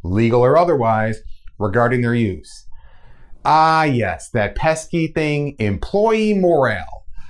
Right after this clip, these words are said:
Hubstaff knows that monitoring every literal movement of your employees might be a bad idea. You don't trust your employees, so you make them install this shit,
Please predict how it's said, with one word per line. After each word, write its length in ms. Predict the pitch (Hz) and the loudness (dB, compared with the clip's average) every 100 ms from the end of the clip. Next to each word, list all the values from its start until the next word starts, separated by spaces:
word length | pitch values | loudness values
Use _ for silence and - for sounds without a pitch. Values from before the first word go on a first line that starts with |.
| - - | -14 0
Hubstaff 540 | 208 220 208 226 214 | 2 2 0 0 0
knows 420 | 156 170 180 156 139 | 2 6 6 4 2
that 160 | 135 | 0
monitoring 560 | 123 139 147 143 139 135 | 2 2 2 0 0 -2
every 680 | 160 196 175 185 131 107 - - | 0 0 2 2 0 -2 -10 -10
literal 540 | 113 156 208 220 233 | -4 2 4 6 4
movement 600 | 226 240 262 160 113 104 - - - - - - | 4 2 2 0 -2 -6 -12 -16 -18 -20 -10 2
of 160 | 147 | 2
your 140 | 160 185 | 4 2
employees 760 | 185 214 220 147 110 104 - - | 2 2 4 4 0 -4 -8 -2
might 180 | 160 | -2
be 100 | 151 | 0
a 60 | 143 | 0
bad 220 | 131 123 | 2 2
idea. 340 | 101 87 - - - - - - - | 0 -4 -12 -16 -20 -20 -20 -18 -4
You 200 | 117 233 | 0 2
don't 180 | 277 | 0
trust 400 | - - - - | 0 2 2 0
your 100 | - | -2
employees, 800 | 151 - 175 254 151 123 120 - - - - | -2 -2 0 2 2 -2 -6 -16 -20 -20 -14
so 140 | - | -4
you 60 | 160 | 0
make 180 | 160 160 | 0 0
them 100 | 160 | -2
install 360 | 151 170 151 | 0 2 4
this 160 | 208 262 | 4 0
shit, 380 | - 139 110 | 0 0 -2